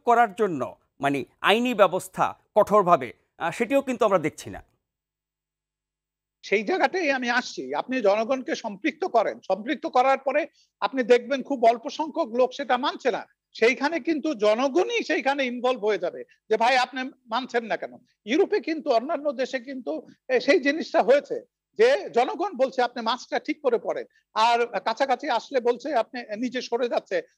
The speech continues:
Speaker 2: অথবা, আহ, বলছে, আহ, যে আমরা কি দূরত্ব বজায় রেখে চলতে পারি না। আবার কোথাও বসার জায়গা যেখানে আছে সেখানে চিহ্ন করা আছে cross দিয়ে,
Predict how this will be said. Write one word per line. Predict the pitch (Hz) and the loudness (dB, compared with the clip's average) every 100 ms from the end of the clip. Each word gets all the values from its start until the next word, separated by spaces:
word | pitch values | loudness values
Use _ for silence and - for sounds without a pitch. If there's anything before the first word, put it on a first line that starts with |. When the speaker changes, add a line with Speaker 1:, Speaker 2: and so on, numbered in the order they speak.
| _ | _
Speaker 2:
অথবা, | 208 247 247 330 240 240 | -6 -2 0 2 0 -2
আহ, | - 262 247 208 | -10 -12 -8 -6
বলছে, | 196 311 - 180 | -2 -4 0 -2
আহ, | - _ _ _ 208 202 202 185 | -2 _ _ _ 0 4 6 4
যে | 254 | 4
আমরা | 202 202 220 | 0 0 -2
কি | - | -2
দূরত্ব | 190 208 208 233 | -4 -2 -2 -2
বজায় | 202 202 208 | -2 0 0
রেখে | 208 214 | -2 -6
চলতে | - 190 185 | -6 -10 -6
পারি | 151 135 - | -6 -8 -10
না। | |
আবার | 160 247 320 220 - _ _ | -4 0 2 0 -2 _ _
কোথাও | - 220 262 269 262 - | -8 2 4 4 2 -2
বসার | 196 - 330 | -2 0 0
জায়গা | 294 277 269 | 0 0 0
যেখানে | 226 254 254 | 0 0 -2
আছে | 240 208 | -6 -6
সেখানে | 170 208 269 247 | -6 -6 -4 -2
চিহ্ন | 311 330 370 | -2 -2 -2
করা | 311 208 | 0 0
আছে | 165 - | 0 -4
cross | - _ - 254 247 190 | -18 _ 0 2 2 2
দিয়ে, | 170 | 2